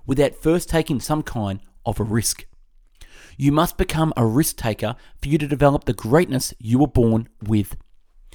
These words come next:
No genuine satisfaction in life can ever be attained by you or anyone else who simply refuses to take risks.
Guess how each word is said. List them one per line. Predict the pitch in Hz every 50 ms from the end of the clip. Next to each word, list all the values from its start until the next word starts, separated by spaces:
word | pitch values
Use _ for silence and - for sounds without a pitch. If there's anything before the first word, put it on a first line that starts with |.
| - - - - -
No | - 131 156 170
genuine | 156 - 170 165 165 165 160
satisfaction | - - 170 147 139 - - 151 143 - - 156
in | 139 131
life | 131 131 135 135 -
can | - - 117 - - -
ever | 156 180 180 196
be | 190 220 208 226
attained | 214 - - 151 120 113 107 101 - - -
by | 123 113 113
you | 107 107 123 156 180 208 202
or | 156 135 120 -
anyone | 131 135 143 131 117 107 110
else | 143 190 202 - - - - - - - - -
who | 240 220
simply | - - 220 202 196 190 185 185
refuses | 165 170 165 - - 196 226 185 139 107 - - - - - - -
to | 120
take | 107 - - 135 135 131 - - -
risks. | - 107 110 131 147 - - - - - - -